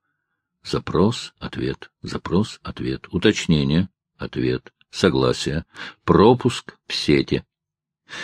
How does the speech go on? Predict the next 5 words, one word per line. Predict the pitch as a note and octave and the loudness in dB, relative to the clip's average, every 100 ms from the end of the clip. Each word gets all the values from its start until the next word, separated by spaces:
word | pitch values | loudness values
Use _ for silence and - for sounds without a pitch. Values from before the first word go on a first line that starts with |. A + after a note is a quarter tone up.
| - | -16
Второй | - - B2 A2+ | -2 6 8 8
телефон. | A#2 A2 A#2+ A#2 A#2+ _ _ _ _ _ _ _ _ _ _ - | 6 6 6 4 2 _ _ _ _ _ _ _ _ _ _ -6
Запрос, | F2 F#2 - D2+ D#2 E2+ - - _ - | 0 2 2 0 0 -2 -6 -14 _ -6
уточнение, | F2 B2 - - C2 C2 D#2 | 0 0 -2 -2 -2 0 4
ответ. | F#2+ - C#2 C2+ - | 4 4 2 2 -2